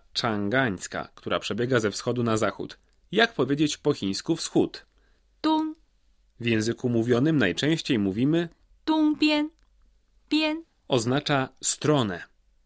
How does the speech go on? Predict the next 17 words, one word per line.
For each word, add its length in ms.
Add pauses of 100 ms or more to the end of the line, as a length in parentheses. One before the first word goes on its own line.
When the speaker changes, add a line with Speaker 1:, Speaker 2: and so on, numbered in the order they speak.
(460)
Speaker 1:
Zachód 640
po 140
chińsku 720 (360)
Speaker 2:
Xi. 520 (880)
Xibian. 760 (520)
Speaker 1:
to 160
prawidłowa 540
forma. 400 (400)
Południe. 680 (460)
Speaker 2:
Nan. 400 (640)
Speaker 1:
Północ. 680 (160)
Speaker 2:
Bei. 500 (440)
Speaker 1:
Tak 240
jak 180
w 40
nazwie 400
Pekinu. 580